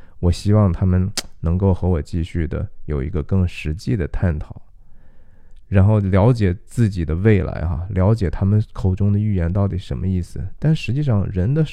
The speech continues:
未来很多的时候真的是当下自己的心意所创造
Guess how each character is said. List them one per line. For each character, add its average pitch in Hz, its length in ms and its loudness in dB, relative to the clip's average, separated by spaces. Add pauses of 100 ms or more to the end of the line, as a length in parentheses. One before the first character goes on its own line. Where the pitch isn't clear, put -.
(140)
未 147 200 2
来 82 180 0
很 85 160 0
多 113 120 2
的 139 120 2
时 - 160 -2
候 90 160 2
真 127 260 0
的 135 80 2
是 - 240 -6
当 113 260 2
下 104 240 -2
自 117 240 -4
己 - 160 -10
的 - 120 -8
心 104 520 -4
意 98 160 -2
所 - 260 -10
创 - 420 -8
造 60 260 -12